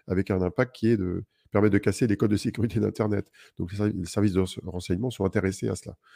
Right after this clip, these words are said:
Donc, c'est, c'est une des, une des raisons qui fait que depuis mille neuf cent quatre-vingt-quatorze,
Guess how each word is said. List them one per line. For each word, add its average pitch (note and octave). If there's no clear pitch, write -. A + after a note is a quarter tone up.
Donc, F2
c'est, F#2+
c'est G2
une A2+
des, G#2
une C3+
des B2
raisons A2
qui A2+
fait G#2+
que -
depuis G2+
mille G#2
neuf F#2+
cent A#2
quatre-vingt-quatorze, G2